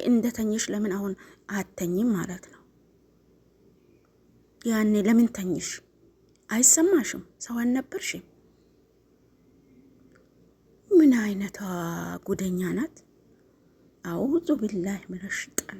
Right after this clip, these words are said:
ረጂም። እውነት በጣም ነው የምታናደ-። አሁን፣ አሁን ሴቶች ለሳም የሚፈርዱ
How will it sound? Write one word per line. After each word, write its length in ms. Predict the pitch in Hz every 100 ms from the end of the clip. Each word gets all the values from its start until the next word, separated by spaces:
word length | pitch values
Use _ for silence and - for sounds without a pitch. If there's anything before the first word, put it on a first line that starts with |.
| -
ረጂም። 400 | - 190 - 277 - _ _ _ _ _ -
እውነት 360 | 190 214 302 - - - _ _ _ _ _ _ _ _ _ _ _ _ _ _ _ _ _ _ _ _ _ _ _
በጣም 440 | 170 202 - - 247
ነው 120 | 208
የምታናደ-። 600 | 185 180 185 185 180 - - - 262
አሁን፣ 340 | 269 277 277
አሁን 240 | 262 254 294 285
ሴቶች 500 | - 214 - 330 - - _ _ _ _ -
ለሳም 640 | 220 220 220 - 214 208
የሚፈርዱ 600 | 185 185 190 185 175 196